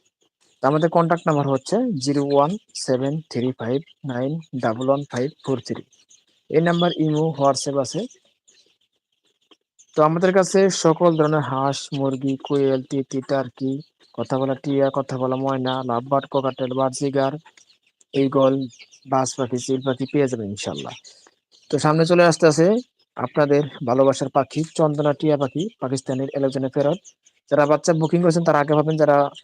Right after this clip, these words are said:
অর্ডার করতে চান দ্রুত যোগাযোগ করুন, ডেসক্রিপশনে নাম্বার আছে, যোগাযোগ করুন। আর আমাদের YouTube চ্যানেলে আর মাত্র ত্রিশটা সাবস্ক্রাইব হইলে আমাদের সাত হাজার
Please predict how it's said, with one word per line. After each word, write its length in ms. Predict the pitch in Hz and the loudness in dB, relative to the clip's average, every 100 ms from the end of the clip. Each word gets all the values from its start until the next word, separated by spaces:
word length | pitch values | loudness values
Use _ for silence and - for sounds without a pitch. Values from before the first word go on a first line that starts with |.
| _ _ - | _ _ -2
অর্ডার 160 | 147 151 | 0 0
করতে 160 | 165 170 | -2 -4
চান 120 | 175 165 | -2 -4
দ্রুত 180 | 147 147 | -2 0
যোগাযোগ 240 | 143 131 127 | 0 0 -4
করুন, 180 | 117 87 - _ _ _ _ _ _ - - _ _ _ _ - | -8 -10 -14 _ _ _ _ _ _ -20 -20 _ _ _ _ -6
ডেসক্রিপশনে 420 | 151 - 156 165 165 | -4 -2 -2 0 2
নাম্বার 200 | 160 160 | 4 4
আছে, 100 | 151 170 | 4 4
যোগাযোগ 240 | 151 135 - | 2 2 -2
করুন। 160 | 104 98 - _ _ _ _ _ _ _ _ - - 123 | -6 -8 -20 _ _ _ _ _ _ _ _ -16 -8 0
আর 160 | 131 127 - 143 | 0 0 -2 -2
আমাদের 240 | 165 175 170 | 0 2 2
YouTube 240 | 180 185 185 | 2 2 2
চ্যানেলে 280 | 170 165 175 165 - _ - | 4 4 4 0 -8 _ -2
আর 80 | 147 151 | 0 0
মাত্র 220 | 151 - 160 208 - _ _ _ _ _ _ _ _ _ _ _ _ _ _ _ _ _ _ _ _ _ _ _ - | -2 0 0 0 -8 _ _ _ _ _ _ _ _ _ _ _ _ _ _ _ _ _ _ _ _ _ _ _ 2
ত্রিশটা 320 | 196 180 180 175 | 4 6 4 4
সাবস্ক্রাইব 320 | 160 180 156 165 | 2 2 4 6
হইলে 180 | 165 175 160 | 6 6 4
আমাদের 320 | 143 143 143 135 - _ _ _ _ _ _ - | 4 4 0 -2 -12 _ _ _ _ _ _ -4
সাত 160 | 143 139 | -2 2
হাজার 240 | 139 143 | 4 4